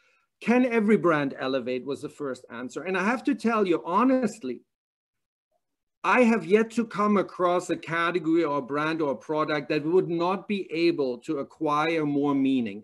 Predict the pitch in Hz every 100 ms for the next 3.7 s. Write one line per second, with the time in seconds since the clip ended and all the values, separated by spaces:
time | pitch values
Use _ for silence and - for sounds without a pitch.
0 | 156 156 214 240 233 202 202 170 180 147
1 | 156 160 170 147 151 135 143 - 135 147
2 | 135 120 107 92 - _ _ _ _ -
3 | 175 220 208 208 208 190 190